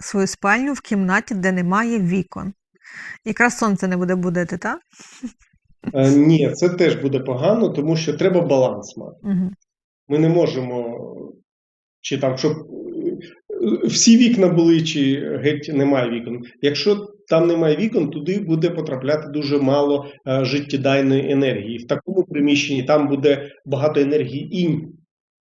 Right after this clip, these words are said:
Speaker 2: А енергія інь — це застой, це слабкість, це така тягнуча. А коли дуже багато світла, це енергія ян, там дуже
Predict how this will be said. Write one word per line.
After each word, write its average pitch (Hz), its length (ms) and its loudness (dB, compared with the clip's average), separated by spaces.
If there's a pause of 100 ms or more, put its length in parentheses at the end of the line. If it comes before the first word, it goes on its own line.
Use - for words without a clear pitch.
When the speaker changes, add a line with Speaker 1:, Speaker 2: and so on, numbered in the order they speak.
(340)
Speaker 2:
А 143 80 2
енергія 151 440 2
інь — 202 140 0
це 151 160 -4
застой, 143 640 4
це 143 180 -8
слабкість, 143 840 -2
це 139 120 -10
така 131 300 -2
тягнуча. 127 640 -2 (220)
А 143 120 2
коли 175 520 4 (140)
дуже 147 320 2
багато 165 400 0
світла, 156 400 -6
це - 160 -2
енергія 147 400 2
ян, 139 360 0
там 135 140 -2
дуже 147 380 0